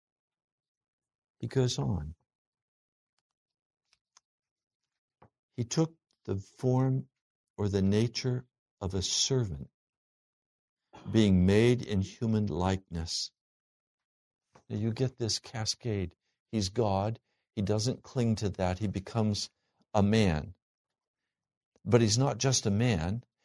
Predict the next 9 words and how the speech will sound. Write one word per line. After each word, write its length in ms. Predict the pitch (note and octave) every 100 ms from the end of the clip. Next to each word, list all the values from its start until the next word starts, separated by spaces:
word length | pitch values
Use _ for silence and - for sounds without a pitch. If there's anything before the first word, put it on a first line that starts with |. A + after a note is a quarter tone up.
| _ _
He 100 | B2
becomes 480 | A#2 A2+ B2+ A2+ - -
a 60 |
servant 680 | - - - C3+ G2+ F2 - -
man. 480 | E2+ E2+ C#2 - _ _ _ _ _ _ _ _ _ _ _ _ _ _ _ _ _ _ _ _ -
Not 240 | A2+ B2
a 60 | G#2
king 420 | - D#3+ A2+ F2
man. 320 | D#2+ C#2+ C2+